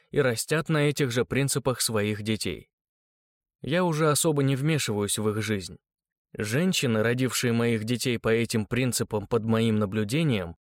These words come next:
не деформировались телесно после родов, не страдают от болей в спине, возникающих в период беременности, как правило, от расхождения лонного сочленения таза, которое и является в подавляющем числе случаев причиной боли в спине всю оставшуюся жизнь.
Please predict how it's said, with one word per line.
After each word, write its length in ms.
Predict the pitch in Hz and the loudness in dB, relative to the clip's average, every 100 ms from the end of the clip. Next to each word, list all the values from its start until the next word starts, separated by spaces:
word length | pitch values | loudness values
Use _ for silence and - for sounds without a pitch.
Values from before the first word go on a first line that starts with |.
| _ - | _ -2
не 180 | 147 | 0
деформировались 840 | 143 156 160 160 160 123 104 104 - | 0 0 0 0 2 2 0 -2 -2
телесно 500 | - 107 131 - 127 | -2 0 0 0 -2
после 320 | 127 117 120 | -2 0 2
родов, 440 | 113 101 82 - _ _ _ - | 2 0 -2 -10 _ _ _ -2
не 160 | 139 | 0
страдают 600 | 147 - 170 170 143 107 | 0 0 0 2 0 0
от 120 | 107 | -2
болей 300 | 107 131 120 | 2 2 2
в 80 | 110 | 0
спине, 440 | - - 104 117 139 | -4 -4 0 0 0
возникающих 760 | 127 113 113 127 127 - 127 | 0 -2 0 0 0 -2 -6
в 80 | - | -4
период 320 | 120 113 113 | -2 0 0
беременности, 840 | 104 117 113 95 87 90 - - - _ _ | 0 0 0 -2 -6 -10 -10 -12 -16 _ _
как 220 | - 127 - | -4 -4 -2
правило, 440 | 165 165 160 147 | -2 2 2 2
от 100 | 135 | 0
расхождения 760 | 139 - 139 113 135 143 139 | 0 0 0 0 0 2 2
лонного 460 | 127 120 135 135 123 | 2 2 2 2 0
сочленения 760 | - 127 123 113 120 123 123 | -2 -2 0 0 2 2 0
таза, 380 | 120 135 98 - - _ - | 0 0 -2 -6 -14 _ -4
которое 640 | 135 - 165 165 160 151 | -4 0 0 2 2 2
и 140 | 139 | 0
является 680 | 147 143 147 156 147 110 - | -2 0 -2 0 0 0 -2
в 80 | 101 | -4
подавляющем 680 | 127 127 120 135 120 117 110 | 0 0 2 2 0 -2 -2
числе 360 | 123 - 120 | -2 0 0
случаев 560 | - 139 156 - 101 - | 0 -2 -2 -2 -4 -4
причиной 520 | 117 117 151 131 113 | -4 -2 0 2 0
боли 320 | 98 123 127 | 0 0 2
в 80 | 113 | 0
спине 420 | - 113 104 120 | -4 -4 -2 -2
всю 240 | 131 - 117 | -2 0 0
оставшуюся 760 | 117 - 110 - 117 110 123 | 0 -2 -2 -2 -2 0 -2
жизнь. 400 | 110 113 98 - | -2 -2 -4 -12